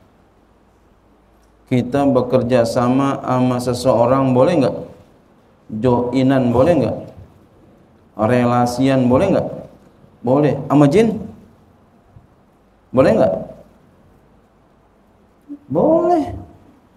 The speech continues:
Tapi seyogyanya menurut saya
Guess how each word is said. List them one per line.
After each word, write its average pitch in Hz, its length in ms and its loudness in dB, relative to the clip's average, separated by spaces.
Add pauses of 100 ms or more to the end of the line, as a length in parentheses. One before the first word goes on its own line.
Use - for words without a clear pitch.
(420)
Tapi 107 400 -4
seyogyanya 110 1400 -2
menurut 104 560 -4
saya 107 560 -6